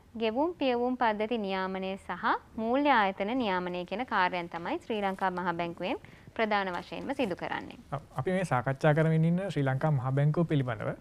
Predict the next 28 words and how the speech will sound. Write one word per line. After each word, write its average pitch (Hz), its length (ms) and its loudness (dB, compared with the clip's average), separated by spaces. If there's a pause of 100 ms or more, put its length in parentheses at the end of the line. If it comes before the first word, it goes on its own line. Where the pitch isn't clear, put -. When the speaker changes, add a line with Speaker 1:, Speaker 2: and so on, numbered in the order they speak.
(120)
Speaker 2:
පසුගිය, 156 480 2
අ, 139 140 -2 (280)
විභාගවලදීත්, 139 720 2
අ, 135 240 0
ප්‍රශ්න 135 280 -2
කිරීම් 147 220 2
කිහිපයක්, 143 400 -2
අ, 123 180 0
සිද්ධ 127 180 -2
වෙලා 123 220 0
තියෙනවා. 127 240 -4 (380)
අපි 156 180 2
එවැනි 170 180 6
ප්‍රශ්න 160 280 2
කිහිපයකටත් 143 440 2
අවධානය 131 340 4
යොමු 123 160 2
කරමු. - 280 -8 (440)
Speaker 1:
ඔව් 233 200 0
ඩිලංග, 170 400 -4 (280)
අ, 196 120 -6 (220)
දෙදහස් 214 420 0
දාහත 240 340 4
වසරේ 285 400 2
බහුවර්ණ 247 440 4
ප්‍රශ්නයක් 226 440 0
ලැබී 190 300 0
තියෙනවා. 175 420 -2